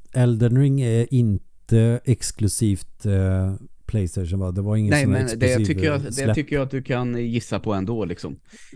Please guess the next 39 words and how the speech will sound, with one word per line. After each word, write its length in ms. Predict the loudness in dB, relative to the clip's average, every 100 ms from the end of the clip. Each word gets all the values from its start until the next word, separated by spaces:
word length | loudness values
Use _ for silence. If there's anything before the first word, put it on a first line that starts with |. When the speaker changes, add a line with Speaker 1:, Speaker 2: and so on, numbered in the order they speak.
| -20 -2
Speaker 1:
För 100 | 0
det 40 |
skulle 200 | 4 4
vara 120 | 4
kul 240 | 4 2 4
om 100 | 2
det 60 |
var, 140 | 2 0 2
om 180 | 2 4
det 80 |
var 140 | 2 2
Sony 420 | 2 2 2 2
som 220 | 2 0
fick, 420 | 0 -2 -4 -4
eh, 420 | 0 2 2 2 0
första 440 | 2 2 2 -2
tjing 320 | 0 0 0
på 120 | 0
att 80 | 0
visa 720 | 0 -2 -2 -2 0 0 -2
D 240 | 0 0 0
L 160 | -2
C 240 | -2 -2 -2
till 280 | -8 -4
det. 260 | 0 0 0 0
Speaker 2:
Mm, 200 | 0 0 -4 -20 -18 -4
ja. 240 | -2 -2 -8 -20 -20 -20 -20 -20 -12
Speaker 1:
Eh, 520 | 0 2 4 4 0 -2 -10 -20 -20 -18
jag, 360 | -8 -2 2 4
jag 240 | 4 4
säger, 240 | 2 2
jag 180 | 2 4 4
önskgissar. 1300 | 4 2 -2 -6 -4 0 0 0 0 0 0 -4 -6
Det 100 | 0
är 60 | 4
det 80 | 4
jag 140 | 4
brukar 320 | 2 0 2
göra. 400 | 2 0 -2 -6